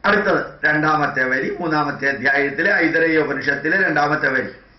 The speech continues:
യദേതത് ഹൃദയം മനഃശ്ചൈതത് സംജ്ഞാന ആജ്ഞാനം. ഏത്, ഏത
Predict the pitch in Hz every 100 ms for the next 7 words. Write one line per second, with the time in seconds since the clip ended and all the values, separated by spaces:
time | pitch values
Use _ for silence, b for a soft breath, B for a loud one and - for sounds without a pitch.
0 | _ - B B B B - - 202 202
1 | 180 175 170 175 170 - 160 165 147 135
2 | 151 180 156 117 - - _ _ - 143
3 | 151 165 151 - 143 - - - - 151
4 | 135 123 113 180 175 156 - - - B
5 | B B B - - 185 196 - - 180
6 | 170 151 147 156 240 - - 131 135 147
7 | 160 - 156 151 139 131 127 127 190 170
8 | 120 - - b b b b b _ -
9 | 165 175 180 185 190 190 226 - - -
10 | 156 156 156